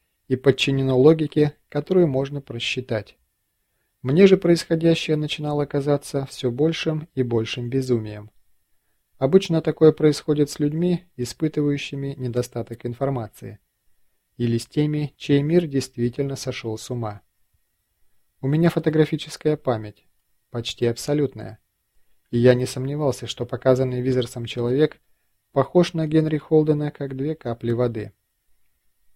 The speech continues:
Но я понятия не имел, что может означать этот факт. Во-первых, это мог быть его двойник. Бывает же такое, в конце концов. Среди миллиардов людей наверняка должны быть индивидуумы,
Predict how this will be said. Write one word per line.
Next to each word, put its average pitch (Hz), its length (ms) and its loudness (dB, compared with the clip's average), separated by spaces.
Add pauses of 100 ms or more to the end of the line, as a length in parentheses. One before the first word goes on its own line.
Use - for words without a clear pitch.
Но 120 160 -6
я 113 160 -2
понятия 131 480 -4
не 113 160 -6
имел, 147 260 -4
что - 280 -6
может 156 360 -8
означать 123 580 -4
этот 117 280 -8
факт. - 400 -8 (1200)
Во-первых, 175 560 4
это 139 200 -2
мог 151 240 -4
быть 151 200 -6
его 117 220 2
двойник. 117 540 -4 (640)
Бывает 143 360 2
же 107 120 -10
такое, 113 300 -4
в - 80 -16
конце 120 280 -8
концов. 117 480 -8 (640)
Среди 156 320 4
миллиардов 165 560 8
людей 160 400 4
наверняка 147 580 0
должны 147 380 -2
быть 139 200 -2
индивидуумы, 151 800 0